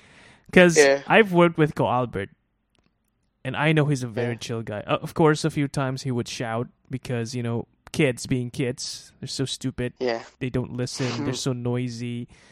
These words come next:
Speaker 1: Waktu lagi plotting lighting, gerak-gerak sana sini, disuruh siapin, nggak mau masuk-masuk panggung. Kayak, fuck. I know,
Speaker 2: <laughs>
Speaker 1: it's very
Speaker 2: Yeah.
Speaker 1: frustrating. Dan cuman di saat-saat seperti itu tuh, Ko Albert bisa teriak.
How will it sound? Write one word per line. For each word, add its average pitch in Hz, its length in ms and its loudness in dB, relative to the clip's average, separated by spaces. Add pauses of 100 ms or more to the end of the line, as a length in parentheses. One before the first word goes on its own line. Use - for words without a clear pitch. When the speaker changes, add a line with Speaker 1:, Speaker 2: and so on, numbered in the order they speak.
(140)
Speaker 1:
Waktu 127 240 -6
lagi 120 260 -2
plotting 123 320 -4
lighting, 123 360 -6
gerak-gerak 127 440 -6
sana 117 240 -8
sini, 135 320 -4
disuruh 123 320 -4
siapin, 131 440 -6
nggak 127 140 -4
mau 120 120 -2
masuk-masuk 120 460 -8 (200)
panggung. 127 520 -4
Kayak, 127 280 -10
fuck. - 320 2 (340)
I 151 140 0
know, 165 160 6
Speaker 2:
<laughs> 185 240 6
Speaker 1:
it's 165 100 2
very 151 160 2
Speaker 2:
Yeah. 139 80 4
Speaker 1:
frustrating. 139 460 0 (160)
Dan 160 180 2
cuman 220 380 6
di 202 80 0
saat-saat 170 420 -2
seperti 156 380 -4
itu 180 140 -2
tuh, - 260 -6
Ko - 120 -6
Albert 131 300 -4
bisa 131 160 -8
teriak. 120 300 -12